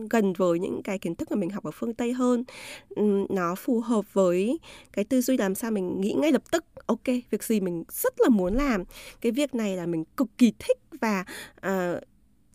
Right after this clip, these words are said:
mình thường là mình giỏi cái việc này, vì là mình giỏi ấy, thì thường là mình sẽ thích làm, mình càng làm mình càng thích, mà người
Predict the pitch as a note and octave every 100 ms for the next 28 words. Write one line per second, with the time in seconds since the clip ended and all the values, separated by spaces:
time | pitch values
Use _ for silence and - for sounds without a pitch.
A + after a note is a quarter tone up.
0 | - - A3+ A3 G3+ F3+ F3 - C#4+ A3+
1 | G#3 G#3 F3+ B3 G#3+ E3 A#3 A3+ G3+ F3
2 | E3+ F#3+ F3+ F3+ F3+ A3 D3+ - C4 A#3
3 | - F#3 F3 F3+ F3 F3 - G3+ G#4 G4
4 | C#4 G#3+ G3+ _ G3 F#3+ A3 G#3 G3+ F#3+
5 | F3+ F#3 G3 F#4 - - - - - G3
6 | G3+